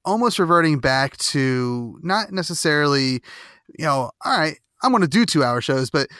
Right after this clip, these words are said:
I had a guest on that was like, you know, "If it goes two hours, just air it all at once. People will listen to it. They might have to pause it or whatever."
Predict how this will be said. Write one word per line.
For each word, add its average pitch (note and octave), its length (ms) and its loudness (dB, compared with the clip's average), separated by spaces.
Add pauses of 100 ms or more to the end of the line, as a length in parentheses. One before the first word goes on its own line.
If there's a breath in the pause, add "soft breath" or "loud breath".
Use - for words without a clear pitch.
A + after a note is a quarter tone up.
(120)
I G#3 80 -2
had G#3+ 80 2
a F3+ 40 2
guest D3+ 380 2
on C3 160 4
that C3 80 -4
was B2 160 -6
like, A#2+ 420 0
you E3 80 -4
know, B2 440 -2
"If D#3 160 -10
it D3+ 60 -16
goes F#3 300 0
two C3+ 220 0
hours, A#2+ 380 0
just - 260 -6
air D3 240 4
it - 20 6
all D3 180 4
at B2+ 60 -8
once. C3 380 0
People C#3+ 560 -4
will C#3 200 -4
listen C#3+ 280 -2
to A2+ 200 -4
it. A2 120 -8
They B2+ 80 -4
might A#2+ 120 -2
have B2 120 -4
to - 80 -20
pause C#3 300 0
it B2 240 -6
or B2+ 100 -4
whatever." A#2+ 420 -4